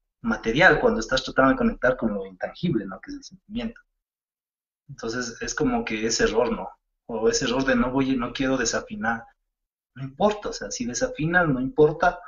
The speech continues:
pero siempre y cuando logres mantener la, la esencia del sentimiento como tal. Entonces ahora la gente está como que tratando de gustar,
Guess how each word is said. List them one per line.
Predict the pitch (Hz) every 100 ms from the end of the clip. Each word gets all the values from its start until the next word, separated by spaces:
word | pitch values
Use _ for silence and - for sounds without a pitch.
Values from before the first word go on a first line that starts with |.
| - _ _ -
pero | 120
siempre | 113 135 139
y |
cuando | 131 131 147
logres | 113 117 139 135
mantener | 113 104 - 98 104 139 117
la, | 90 -
la | -
esencia | - - - -
del | -
sentimiento | - 185 _ 104 117 -
como | - _ -
tal. | 120 - _ _ _ _ _ _ _ _ _ _ _ _
Entonces | 117 143 147 147
ahora | 131 127 156 175
la | 135
gente | 117 - 139 160 185
está | 151 143 143
como | 156 160
que | 147
tratando | - 117 - 127 156
de | 156 127 104
gustar, | 101 110 - - 120 143 -